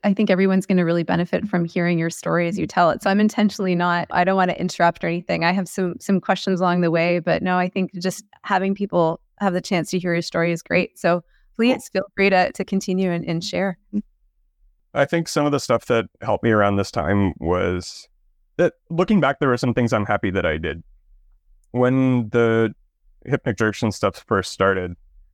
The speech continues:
Speaker 2: the very first thing I did, my partner was in a really stressful job at the time. I was having a hard time being alone, but, you know, I wanted to keep my space 'cause it was difficult for them being around, obviously, right? But early on, like, I spent the first week in a different bed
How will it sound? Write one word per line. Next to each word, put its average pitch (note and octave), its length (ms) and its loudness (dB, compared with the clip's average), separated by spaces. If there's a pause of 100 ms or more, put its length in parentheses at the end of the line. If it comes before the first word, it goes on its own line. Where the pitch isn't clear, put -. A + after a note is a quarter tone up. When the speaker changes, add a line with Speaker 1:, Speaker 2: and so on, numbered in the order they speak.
(280)
Speaker 2:
the A#2+ 60 -2
very A#2+ 180 2
first A#2 220 -4
thing G#2+ 140 2
I G2+ 120 4
did, G2 220 0
my F#2+ 100 2
partner G2 260 -2
was F#2 120 -2
in F#2+ 80 0
a F2+ 60 -2
really F2+ 180 0
stressful F2 340 -4
job E2+ 280 2
at E2 60 -10
the F2 60 -6
time. F2 440 -4 (640)
I G#2 100 2
was G#2 120 0
having G2 140 0
a F2+ 40 -2
hard F#2 140 0
time F2+ 160 0
being F2 140 0
alone, E2+ 320 -4
but, E2+ 200 0 (920)
you A2+ 100 2
know, F2+ 80 2
I F#2 120 2
wanted F#2+ 280 0
to - 60 -18
keep - 140 -4
my E2 80 0
space E2+ 260 -2
'cause E2+ 140 -4
it E2 60 -4
was F#2 160 -6
difficult - 380 -4
for D#2 100 -2
them D#2+ 340 -6 (800)
being F2 200 2
around, D2+ 200 0
obviously, C#2+ 460 -6
right? E2 140 -6 (600)
But A2 320 0 (440)
early C3+ 260 2
on, A2 200 2
like, G2+ 160 0
I G#2+ 60 2
spent G#2+ 220 -2
the G#2 60 -4
first G#2 280 -2
week G2 240 0
in G2 100 0
a F#2 60 -4
different F2 260 -6
bed D2+ 160 -8